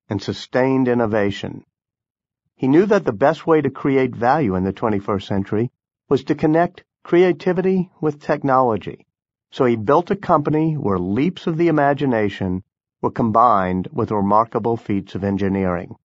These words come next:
He and his colleagues at Apple were able to think differently. They developed not merely modest product advances based on focus groups,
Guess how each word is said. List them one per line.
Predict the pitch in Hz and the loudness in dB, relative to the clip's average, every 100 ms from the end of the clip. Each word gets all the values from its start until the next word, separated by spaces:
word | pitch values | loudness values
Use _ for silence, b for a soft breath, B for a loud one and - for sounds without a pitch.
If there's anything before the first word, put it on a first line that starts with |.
| _ _ _ _ _ _ _ _ _ | _ _ _ _ _ _ _ _ _
He | 160 190 | 4 6
and | 202 | 4
his | 190 | 2
colleagues | - 170 165 165 147 | 2 4 4 2 0
at | 139 | 2
Apple | 143 147 147 | 2 2 2
were | 127 147 | 0 0
able | 147 156 135 | 0 0 -2
to | 120 | -4
think | - 151 147 | -4 -4 -2
differently. | - 104 95 95 87 78 _ _ _ _ _ _ _ | -4 -2 -4 -8 -10 -12 _ _ _ _ _ _ _
They | 120 | -4
developed | 110 113 127 127 123 | -2 2 4 4 2
not | 120 120 | 0 0
merely | 120 135 175 165 | 0 2 2 2
modest | 135 117 127 139 135 - | 2 4 4 2 -4 -8
product | - 127 143 110 117 | 0 2 2 0 -4
advances | 101 117 117 113 117 | -2 -2 -2 -2 -6
based | 101 117 117 113 | -2 -2 -2 -2
on | 98 | -2
focus | - 156 170 110 - | 0 0 0 -4 -4
groups, | 110 104 - - | -2 -2 -4 -12